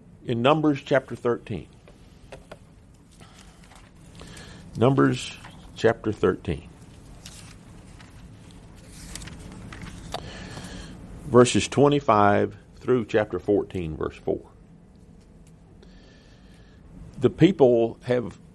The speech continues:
been in the wilderness for two years. The incident, they got the law, and then they had the,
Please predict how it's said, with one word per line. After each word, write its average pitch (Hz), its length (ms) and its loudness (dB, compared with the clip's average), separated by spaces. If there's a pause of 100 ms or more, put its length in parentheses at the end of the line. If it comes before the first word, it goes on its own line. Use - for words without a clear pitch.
(140)
been 139 300 0
in 135 80 0
the 107 100 4
wilderness 117 460 6
for - 120 -8
two 135 200 2
years. 160 600 -2 (720)
The 104 80 -2
incident, 123 560 -2
they 110 140 4
got 127 220 2
the 147 80 4
law, 113 440 4 (680)
and 104 140 -4
then 110 140 0
they 110 100 2
had 123 160 2
the, 104 180 2